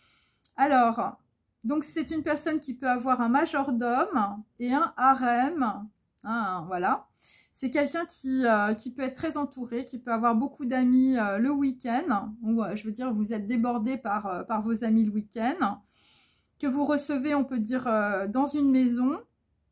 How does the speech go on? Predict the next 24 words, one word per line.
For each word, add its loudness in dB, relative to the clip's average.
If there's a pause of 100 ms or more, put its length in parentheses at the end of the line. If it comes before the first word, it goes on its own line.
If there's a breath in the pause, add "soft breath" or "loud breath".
(1000)
Et, 4
euh, 4
alors, 0 (600)
par 4
rapport 2
à 4
ça, -2
j'ai 0
l'engeance 0
des -2
rebelles. 0 (240)
Donc, -2
euh, -4
on 2
peut -2
dire -2
que, -10
euh, 0 (880)
les 2
gens 0
qui, -6
que -8
vous -4
recevez, -4